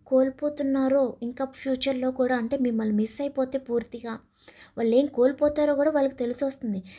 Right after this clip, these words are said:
Seriously ఇప్పుడు వారికి మీరు ఎంత బాధపడ్డారో అర్థమైందండి, అర్థమవుతుంది కూడా ఇంకా, ఇంకా. ఎందుకంటే ఇంకా no కాంటాక్ట్‌లోనే ఉన్నారు కదా. So వాళ్ళకి ఒకప్పుడు ఎంత బాధపడ్డారో అర్థమైంది, ఇంకా ఇప్పుడు ఎంత బాధపడుతున్నారో అర్థమైంది. ఎందుకంటే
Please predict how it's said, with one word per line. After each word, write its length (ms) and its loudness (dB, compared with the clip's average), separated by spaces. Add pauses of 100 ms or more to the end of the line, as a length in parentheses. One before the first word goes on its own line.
(240)
Seriously 400 2
ఇప్పుడు 200 -2
వారికి 380 -2
మీరు 240 0
ఎంత 640 -4
బాధపడ్డారో 720 0
అర్థమైందండి, 760 0 (500)
అర్థమవుతుంది 680 2
కూడా 300 2
ఇంకా, 300 -2
ఇంకా. 280 -4
ఎందుకంటే 480 -4 (360)
ఇంకా 460 -2
no 180 0
కాంటాక్ట్‌లోనే 560 0
ఉన్నారు 300 0
కదా. 340 -4 (380)
So 140 -2 (140)
వాళ్ళకి 500 -4
ఒకప్పుడు 360 -6
ఎంత 160 0
బాధపడ్డారో 640 -2
అర్థమైంది, 540 -2 (260)
ఇంకా 360 -2
ఇప్పుడు 280 2
ఎంత 200 -2
బాధపడుతున్నారో 880 -2
అర్థమైంది. 460 -4
ఎందుకంటే 580 -4